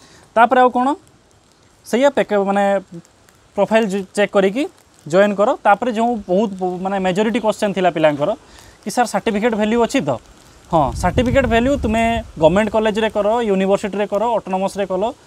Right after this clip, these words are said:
ଯେଉଁଠୁ ବି କର, ସାର୍ଟିଫିକେଟ୍ର ଭ୍ୟାଲ୍ୟୁ ଚାରିଆଡ଼ ସେମ୍, କାରଣ ସାର୍ଟିଫିକେଟ୍ ତୁମକୁ ୟୁନିଭର୍ସିଟି ଦେବ, ଆଉ ୟୁନିଭର୍ସିଟି ଯେ ତୁମର ଯଦି ୟୁ ଜି ସି ସାର୍ଟିଫାଏଡ୍, ତେବେ ଚାରିଆଡ଼ୁ ତୁମ ସାର୍ଟିଫିକେଟ୍ ଭ୍ୟାଲ୍ୟୁ ସେମ୍। ଠିକ୍ ଅଛି? ତାପରେ ଜବ୍ରେ ଜଏନିଂରେ କିଛି ପ୍ରୋବ୍ଲେମ୍ ଅଛି କି? ନା, କିଛି ବି ପ୍ରୋବ୍ଲେମ୍ ନାହିଁ।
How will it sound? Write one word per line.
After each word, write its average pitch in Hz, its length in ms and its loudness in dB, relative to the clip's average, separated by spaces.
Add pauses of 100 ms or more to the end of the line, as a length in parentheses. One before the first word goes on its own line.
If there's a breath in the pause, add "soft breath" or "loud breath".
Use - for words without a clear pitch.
(320 soft breath)
ଯେଉଁଠୁ 240 360 4
ବି 190 140 0
କର, 147 160 -4 (400 soft breath)
ସାର୍ଟିଫିକେଟ୍ର 226 580 -4
ଭ୍ୟାଲ୍ୟୁ 208 240 0
ଚାରିଆଡ଼ 180 380 4
ସେମ୍, 233 320 -4
କାରଣ 202 160 -4
ସାର୍ଟିଫିକେଟ୍ 180 500 -6
ତୁମକୁ 185 280 -6
ୟୁନିଭର୍ସିଟି 175 500 0
ଦେବ, 208 200 0
ଆଉ 285 160 -2
ୟୁନିଭର୍ସିଟି 175 440 -2
ଯେ 185 80 -4
ତୁମର 190 240 -4
ଯଦି 180 200 -2
ୟୁ 175 140 0
ଜି 175 120 0
ସି 208 100 -4
ସାର୍ଟିଫାଏଡ୍, 180 460 -2 (400 soft breath)
ତେବେ 208 120 -2
ଚାରିଆଡ଼ୁ 226 440 2
ତୁମ 262 160 -6
ସାର୍ଟିଫିକେଟ୍ 156 460 -4
ଭ୍ୟାଲ୍ୟୁ 175 220 -6
ସେମ୍। - 240 -8 (560 soft breath)
ଠିକ୍ 214 140 0
ଅଛି? 214 180 2 (1300 soft breath)
ତାପରେ 233 340 4 (360)
ଜବ୍ରେ 220 440 2
ଜଏନିଂରେ 233 440 0
କିଛି 214 160 -6
ପ୍ରୋବ୍ଲେମ୍ 185 400 0
ଅଛି - 180 -6
କି? 139 80 -6
ନା, 240 200 -4
କିଛି - 260 -6
ବି 233 60 0
ପ୍ରୋବ୍ଲେମ୍ 220 400 0
ନାହିଁ। 220 180 -4